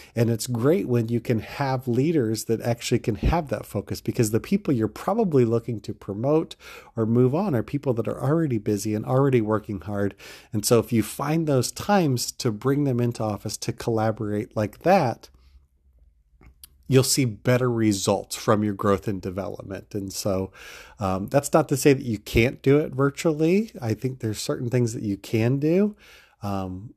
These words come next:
but it's much more impactful when you can do it,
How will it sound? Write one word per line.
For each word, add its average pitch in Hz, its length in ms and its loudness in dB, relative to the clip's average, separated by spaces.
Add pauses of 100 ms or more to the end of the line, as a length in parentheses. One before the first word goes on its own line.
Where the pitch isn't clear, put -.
but 123 240 4
it's - 400 -2
much 117 540 -2
more 113 280 2
impactful 107 1040 -2 (160)
when 107 280 2
you 104 120 2
can 104 220 -4
do 107 260 6
it, 110 180 0